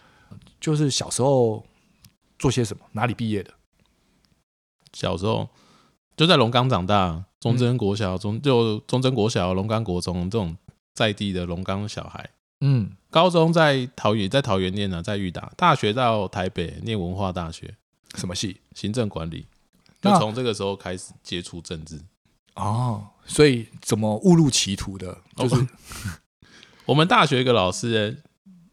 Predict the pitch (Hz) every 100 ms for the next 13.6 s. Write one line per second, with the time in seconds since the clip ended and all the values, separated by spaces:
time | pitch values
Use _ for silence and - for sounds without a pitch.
0 | - 110 104 92 92 104 - 127 165 139
1 | 92 - 98 95 107 101 78 82 - -
2 | _ _ - 120 98 - 117 117 113 85
3 | 92 95 78 - - _ 131 131 95 92
4 | _ _ _ - 113 101 - 135 104 -
5 | 120 104 101 143 143 131 101 90 95 87
6 | 80 - 95 95 101 117 104 82 82 92
7 | 95 92 113 117 95 98 104 104 87 80
8 | 82 80 _ - 135 123 - _ _ _
9 | - 101 107 107 104 107 - _ _ _
10 | _ - 131 135 107 90 - 123 117 98
11 | 98 101 98 120 _ - 117 117 98 92
12 | 92 90 87 98 95 87 - - 87 113
13 | 107 92 90 90 92